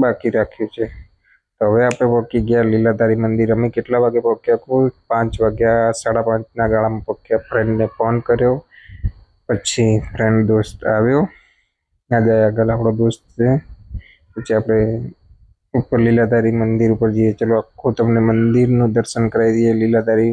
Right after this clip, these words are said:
મહાદેવનું મંદિર. જોઈ શકો છો, પહેલી જ સીડી આપણે અહીંયાથી જઈશું ઉપર. દેખી લો, હવે આપણે અંદર ગયા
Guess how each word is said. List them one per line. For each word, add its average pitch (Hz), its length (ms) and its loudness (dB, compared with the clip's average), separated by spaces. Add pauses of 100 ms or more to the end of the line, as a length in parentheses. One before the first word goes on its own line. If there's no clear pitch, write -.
મહાદેવનું 110 520 -2
મંદિર. 107 300 -12 (580)
જોઈ 110 140 2
શકો 107 340 -2
છો, 113 200 -2
પહેલી 110 400 2
જ 110 120 -6
સીડી 110 320 0
આપણે 110 220 2
અહીંયાથી 110 380 -2
જઈશું 110 500 0
ઉપર. 131 360 -2 (2500)
દેખી 107 300 2
લો, 101 100 2 (260)
હવે 110 200 2
આપણે 113 200 0
અંદર 110 320 0
ગયા 110 280 0